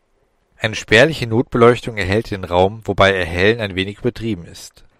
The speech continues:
In diesem abgedunkelten Raum erschien wie aus dem Nichts mit einem leisen Bing eine uns mittlerweile vertraute Gestalt. Der Gnome. Ein vor entgegenkommender Abwechslung erregtes Warnsystem schaltet von monoton dauerhaften Grünleuchten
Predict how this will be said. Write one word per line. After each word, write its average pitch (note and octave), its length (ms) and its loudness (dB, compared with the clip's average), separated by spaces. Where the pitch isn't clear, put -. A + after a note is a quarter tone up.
In G#2+ 180 -4
diesem D#3 280 -8
abgedunkelten D3+ 640 -4
Raum F2 420 -2
erschien C3+ 460 -8
wie A2+ 80 0
aus - 100 -8
dem F#2 240 -12
Nichts - 500 -14
mit G#2+ 140 -8
einem F#2+ 160 -2
leisen F#2+ 380 -4
Bing D#4 480 -8
eine A2+ 240 -6
uns A2+ 180 -14
mittlerweile G#2+ 480 -2
vertraute F#2 440 -4
Gestalt. - 640 -8
Der B2 100 2
Gnome. E2+ 440 -8
Ein G2 300 -4
vor F#2 320 -4
entgegenkommender A2 840 -8
Abwechslung A#2 480 -8
erregtes F#2+ 480 -8
Warnsystem F#2+ 720 -4
schaltet G#2 540 -4
von G2 160 -14
monoton F#2 520 -8
dauerhaften F#2+ 460 -2
Grünleuchten F#2+ 800 -8